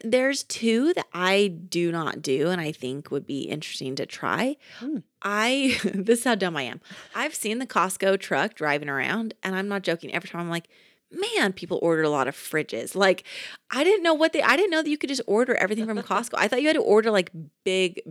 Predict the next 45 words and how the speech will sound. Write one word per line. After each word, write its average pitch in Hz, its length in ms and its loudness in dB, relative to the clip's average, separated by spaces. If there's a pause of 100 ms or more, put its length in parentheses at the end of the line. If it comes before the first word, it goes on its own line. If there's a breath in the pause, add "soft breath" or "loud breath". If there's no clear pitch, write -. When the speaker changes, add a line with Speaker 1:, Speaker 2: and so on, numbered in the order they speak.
(160)
Speaker 1:
big 156 180 0
items. 104 560 -4 (400)
So 240 140 2
people 277 240 2
are 269 180 4
having, 202 580 -2 (240)
like, 180 140 -8
groceries 170 420 -2
delivered. 92 320 -8 (120)
Speaker 2:
Yes. 160 420 -8
Speaker 1:
Hmm. 202 120 -10 (560)
Speaker 2:
Yeah. 233 100 -4
Speaker 1:
So 277 40 -2
I 302 60 -2
could 330 140 -4
try 185 200 2
that, 147 200 4
I 120 100 0
guess. - 280 -2
That 214 140 -4
would 233 140 0
be 139 100 -4
interesting. 170 420 -8 (520 loud breath)
I'm 196 280 0
really, 185 600 2
I 165 180 0 (340)
wanna 160 220 -2
pick 190 160 -10
out 190 140 -4
my 202 120 -4
produce 180 320 -4
myself, - 460 -6
but 226 80 -4
I 254 80 0
guess 466 720 -2
Costco, 254 580 -2
it 233 60 2
all 226 160 2
just 220 140 -8
comes 220 160 -6
in 202 40 -6
a 202 60 -4
container 175 420 -6
anyway, 151 360 -6
so - 260 -8